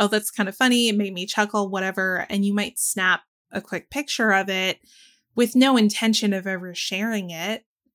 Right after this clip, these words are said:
I've definitely done that before.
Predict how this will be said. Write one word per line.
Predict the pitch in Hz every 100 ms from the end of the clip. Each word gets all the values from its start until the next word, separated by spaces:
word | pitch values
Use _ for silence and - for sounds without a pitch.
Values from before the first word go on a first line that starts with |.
| _ _
I've | 190 311 359
definitely | 294 240 240 233 220 208
done | 196 190
that | 185 180
before. | - 185 - 170 156 196 262